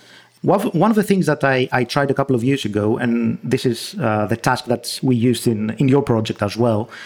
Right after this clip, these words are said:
is to have people listen to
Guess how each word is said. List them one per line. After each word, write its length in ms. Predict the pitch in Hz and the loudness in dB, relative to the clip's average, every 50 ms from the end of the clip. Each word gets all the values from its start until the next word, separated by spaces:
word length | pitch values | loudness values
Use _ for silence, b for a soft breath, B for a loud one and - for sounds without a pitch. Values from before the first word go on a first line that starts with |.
| B B B - | B B B -4
is 360 | - 135 127 113 - - - - _ - - | -2 0 0 -2 -4 -8 -12 -14 _ -8 -6
to 100 | - - | -4 -4
have 400 | - - 170 180 180 - - - | 0 0 0 0 0 -2 -4 -2
people 320 | 175 175 - 175 175 175 165 - | -2 -2 0 0 0 0 0 0
listen 420 | 143 156 170 - - 180 165 165 - | 0 -2 -2 -2 -4 -6 -6 -8 -6
to 480 | - 147 147 135 127 123 127 123 123 | -4 -2 0 0 0 0 -2 -4 -4